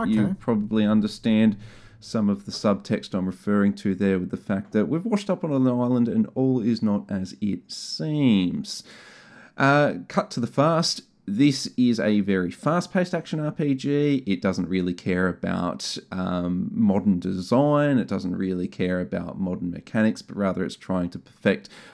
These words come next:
Speaker 2: the glory days of, like, the P S two, P S three action J R P G. So it's very hacky and slashy. It doesn't look wonderful.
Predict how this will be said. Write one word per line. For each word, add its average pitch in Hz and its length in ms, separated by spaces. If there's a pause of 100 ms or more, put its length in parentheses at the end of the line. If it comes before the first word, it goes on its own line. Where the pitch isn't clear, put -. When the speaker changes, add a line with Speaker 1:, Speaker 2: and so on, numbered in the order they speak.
Speaker 2:
the 110 80
glory 92 380
days 92 340
of, 98 100
like, 95 140
the 101 80
P 92 260
S - 140
two, 87 180
P 90 280
S - 160
three 113 420 (320)
action 98 400
J 87 120
R 92 240
P 95 200
G. 98 220
So 90 200
it's - 120
very 101 160
hacky - 340
and 95 100
slashy. 156 680 (200)
It 277 120
doesn't 262 260
look 254 180
wonderful. 156 800